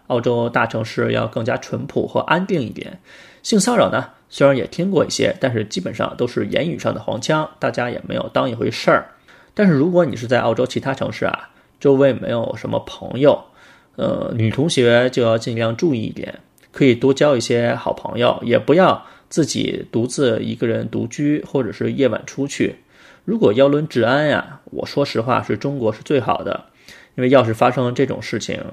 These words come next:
在中国早被人打断腿了。而且澳洲白天和夜晚属于不同的世界，大家一定要注意。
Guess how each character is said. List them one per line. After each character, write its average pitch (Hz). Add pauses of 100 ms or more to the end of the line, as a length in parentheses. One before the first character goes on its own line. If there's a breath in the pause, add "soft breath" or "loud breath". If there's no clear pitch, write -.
在 113
中 123
国 95
早 -
被 -
人 113
打 110
断 113
腿 -
了。 - (480 loud breath)
而 160
且 123
澳 135
洲 127
白 117
天 156
和 123
夜 147
晚 107
属 -
于 -
不 -
同 120
的 113
世 131
界， 135 (260 soft breath)
大 117
家 113
一 110
定 113
要 110
注 123
意。 127